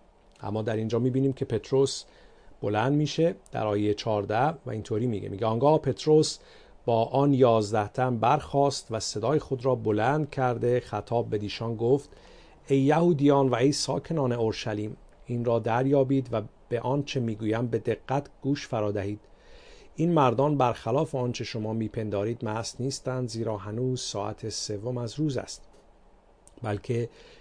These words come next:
این همان است که یوئیل نبی درباره‌اش چنین پیشگویی کرده بود. خداوند می‌فرماید: در روزهای آخر از روح خود بر تمامی بشر فرو خواهم ریخت.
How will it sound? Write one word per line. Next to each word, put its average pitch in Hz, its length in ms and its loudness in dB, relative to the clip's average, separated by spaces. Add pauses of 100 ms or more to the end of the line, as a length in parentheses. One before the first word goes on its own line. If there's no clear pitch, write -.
(160)
این 120 180 -2
همان 156 400 4
است - 420 0
که 117 100 -4
یوئیل 117 640 0
نبی 120 220 0
درباره‌اش 107 640 -2
چنین 127 320 -4
پیشگویی 110 500 -8
کرده 101 400 -6
بود. 101 260 -10 (1300)
خداوند 117 380 4
می‌فرماید: 127 680 2
در 120 220 2
روزهای 117 500 -2
آخر 127 360 0
از 113 200 -2
روح 156 220 0
خود 120 300 -2
بر 113 140 0
تمامی 113 520 -4
بشر 123 400 -4
فرو 123 540 -4
خواهم 101 380 -6
ریخت. 104 320 -12